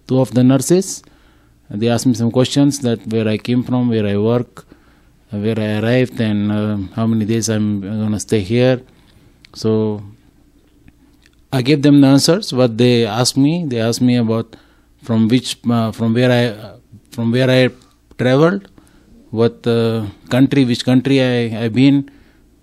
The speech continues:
did I been to China or not. So I explained to them that I had never been to China within the last fourteen days, uh, since my arrival here, and I was,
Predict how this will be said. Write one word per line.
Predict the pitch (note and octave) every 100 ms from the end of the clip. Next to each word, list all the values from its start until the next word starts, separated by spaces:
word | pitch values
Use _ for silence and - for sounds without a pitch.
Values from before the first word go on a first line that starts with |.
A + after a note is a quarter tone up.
| -
did | A#2
I | C3
been | B2 C3
to | C3
China | - C3+ C#3+ C#3+
or | C3
not. | B2 C#3 C#3 - _ _ _
So | - A2+ A2 G#2+ - _ _ - _ _ _ _ _ _ _ _ _ - - _ _ -
I |
explained | C3 - D#3+ E3
to | D3+
them | E3 D#3+
that | C#3+ C3
I |
had | C3
never | B2 B2+ C3+
been | C#3 C#3
to | C3+
China | - C3 D#3 B3 A#3 C#3 _ _ _ _ -
within | A#2 A#2+ B2+
the | A#2
last | B2 -
fourteen | C3 A#2 C3
days, | B2 D3+ D3 -
uh, | A2 G#2
since | B2 B2 A#2+
my | A#2+
arrival | A#2+ A#2+ B2
here, | A2 C3+ D#3 - _ _ _ _ _
and | A#2 A2+ A2+ A2
I | - A#2
was, | A2+ G#2+ G2